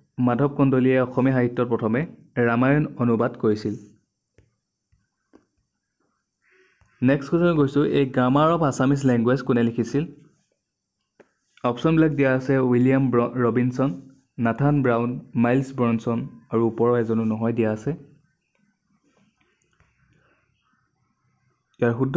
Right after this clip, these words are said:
উত্তৰটো হৈছে অপশ্যন নম্বৰ ক, উইলিয়াম ৰবিনছনে এই গ্ৰামাৰ অফ আছামিজ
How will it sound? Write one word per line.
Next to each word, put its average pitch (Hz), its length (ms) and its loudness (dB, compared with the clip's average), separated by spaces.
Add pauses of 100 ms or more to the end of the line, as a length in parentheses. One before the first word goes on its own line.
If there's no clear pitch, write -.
উত্তৰটো 165 260 2
হৈছে 143 240 2
অপশ্যন 123 300 -2
নম্বৰ 110 220 0 (140)
ক, - 20 -2 (320)
উইলিয়াম 127 380 2 (420)
ৰবিনছনে 120 540 2 (680)
এই 123 160 2
গ্ৰামাৰ 123 340 2
অফ 139 140 0
আছামিজ 123 320 0